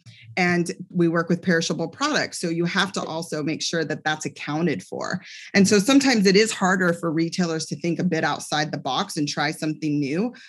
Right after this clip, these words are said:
but also the landscape of retail is really, really competitive. So one of the things that we found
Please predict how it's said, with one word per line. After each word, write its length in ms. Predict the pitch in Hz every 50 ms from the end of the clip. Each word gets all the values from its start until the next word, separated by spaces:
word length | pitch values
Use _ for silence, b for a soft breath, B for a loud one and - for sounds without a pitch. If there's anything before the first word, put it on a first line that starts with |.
| B B
but 120 | 180 170
also 640 | 185 220 285 277 277 226 185 175 175 180 180 175 - 180
the 140 | 147 160 160
landscape 580 | 151 156 175 233 302 302 - - 208 160 147
of 160 | - 139 143 - _ _ _ _ -
retail 360 | 165 160 151 - 151 113 123
is 100 | 135 147
really, 400 | 147 151 151 170 180 185 180 170
really 240 | 147 156 151 147 143
competitive. 720 | 143 - 151 143 143 190 202 190 165 127 110 78 101 - -
So 280 | - - - 190 175
one 200 | 170 175 196 220
of 80 | 226 190
the 80 | 196
things 220 | 190 190 175 160 147
that 140 | 156 - 180
we 240 | 190 233 277 302
found 520 | 285 - - 170 151 151 147 147 160 160